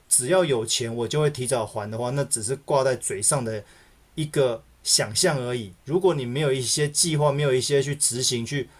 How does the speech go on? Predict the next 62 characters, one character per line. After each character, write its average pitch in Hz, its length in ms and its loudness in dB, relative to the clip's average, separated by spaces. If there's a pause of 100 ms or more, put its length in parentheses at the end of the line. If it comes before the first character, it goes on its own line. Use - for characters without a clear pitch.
(200)
让 170 240 2
自 185 140 0
己 117 260 -6
多 214 160 6
存 151 200 -2
一 156 60 -4
点 127 200 -2
钱 113 200 -4
的 117 120 -8
话， 127 260 0
这 196 140 2
件 180 120 2
事 165 160 2
情 131 160 -2
或 147 200 0
许 110 180 -6
永 120 160 -2
远 120 80 -4
都 123 100 -2
不 113 160 -10
会 117 120 -2
发 107 200 -4
生。 107 240 -6 (320)
那 202 120 2
你 151 140 0
就 147 160 -2
只 123 200 -2
能 107 240 -6 (100)
乖 147 140 2
乖 143 200 2 (160)
的、 117 160 -2
老 117 220 0
老 123 180 2
实 - 180 -6
实 113 180 -6
的 110 140 -6
去 135 140 -4
还 110 240 -6
四 127 160 -2
十 107 160 -4
年。 98 200 -10 (380)
哦， 107 160 -12 (320)
那 196 100 0
样 170 160 2
子 135 120 0
的 123 100 -2
年 127 300 0
龄 139 120 0
还 120 140 -4
在 143 160 2
还 117 220 -6
房 110 200 -8
贷 120 160 -2
是 113 140 0
一 117 60 -8
件 120 160 -2
很 120 160 -8
可 - 200 -6
怕 117 220 -2
的 104 80 -6
事 117 180 -4
情。 - 220 -6